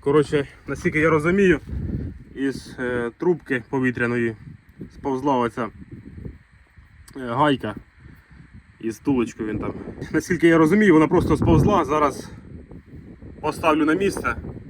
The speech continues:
підтягну і надіюсь, що все буде працювати. Так що отакі в нас пригоди з камазом. Але це все життя, все буває. Так що зараз буду ремонтуватися,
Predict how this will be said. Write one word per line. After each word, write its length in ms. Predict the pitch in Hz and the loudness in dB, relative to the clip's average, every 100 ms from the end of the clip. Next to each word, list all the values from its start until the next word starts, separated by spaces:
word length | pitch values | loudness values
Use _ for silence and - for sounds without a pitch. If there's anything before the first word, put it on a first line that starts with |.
| - | -8
підтягну 560 | 135 - 143 165 175 147 - - - | -8 -4 -4 2 2 2 -8 -18 -6
і 20 | |
надіюсь, 320 | 127 151 156 | 0 4 4
що 100 | 127 | 2
все 180 | 123 160 | -2 -2
буде 220 | 147 131 | -2 -2
працювати. 540 | 120 123 - 123 101 90 - - - - - - - - - - - | -2 -4 -2 -4 -4 -8 -14 -14 -16 -16 -18 -14 -14 -16 -16 -16 -4
Так 180 | 156 - | -4 -2
що 180 | 180 165 | -4 0
отакі 340 | 156 160 175 | -2 2 2
в 40 | 151 | 4
нас 220 | 143 - - - - - - - - _ _ - | 2 -2 -18 -20 -20 -20 -20 -20 -20 _ _ 2
пригоди 460 | 170 202 226 202 - - - | 4 6 6 4 -2 -16 -14
з 60 | - | 0
камазом. 500 | 185 185 175 156 151 - - - - - - - - - - - - - | 4 6 4 2 -4 -12 -14 -10 -8 -8 -8 -12 -14 -12 -10 -12 -14 -8
Але 220 | 170 190 | 2 4
це 140 | - 170 | 6 2
все 180 | - 160 | 6 6
життя, 380 | 156 147 196 165 | 6 4 2 0
все 180 | 139 156 | -4 -2
буває. 380 | 143 165 180 147 - | 0 2 2 0 -6
Так 140 | 165 156 | -8 -6
що 80 | 156 | -4
зараз 300 | 160 160 143 | -2 -2 -4
буду 240 | 147 160 | -4 -2
ремонтуватися, 680 | 160 170 190 202 175 156 | 0 -2 -2 -2 -2 -4